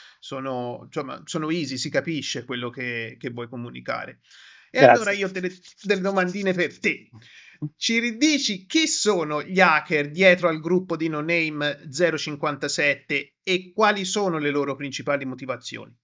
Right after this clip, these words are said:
Speaker 2: Allora, ri-, riallacciandoci a quello a cui facevo rime-, riferimento poco fa, eh, voglio iniziare con una piccola precisazione.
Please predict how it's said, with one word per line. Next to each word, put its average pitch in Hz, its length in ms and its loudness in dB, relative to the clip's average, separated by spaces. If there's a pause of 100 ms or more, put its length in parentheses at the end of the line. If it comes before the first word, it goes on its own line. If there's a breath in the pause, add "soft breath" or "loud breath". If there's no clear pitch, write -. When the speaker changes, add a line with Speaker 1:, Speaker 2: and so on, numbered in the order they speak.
(1600 loud breath)
Speaker 2:
Allora, 147 460 12
ri-, 156 320 8
riallacciandoci 175 920 6
a 131 80 4
quello 131 480 8
a 127 100 2
cui 135 100 -2
facevo 139 300 4
rime-, 131 400 6
riferimento 131 560 8
poco 139 200 8
fa, 123 380 12 (300)
eh, 120 560 10
voglio 151 280 12
iniziare 165 440 12
con 160 100 6
una 127 140 4
piccola 123 300 4
precisazione. 117 920 0